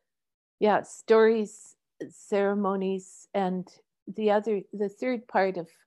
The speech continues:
learning is participation, is actually doing it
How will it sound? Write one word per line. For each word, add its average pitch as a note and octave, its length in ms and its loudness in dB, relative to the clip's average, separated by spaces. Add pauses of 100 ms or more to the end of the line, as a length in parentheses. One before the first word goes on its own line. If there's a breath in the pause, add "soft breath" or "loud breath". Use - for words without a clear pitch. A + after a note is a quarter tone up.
(460)
learning G#3+ 600 2
is F#3 440 -4 (1300)
participation, F#3+ 1200 -4 (480)
is F#3+ 240 -6
actually G3 560 -2
doing F#3+ 460 2
it D#3 140 -8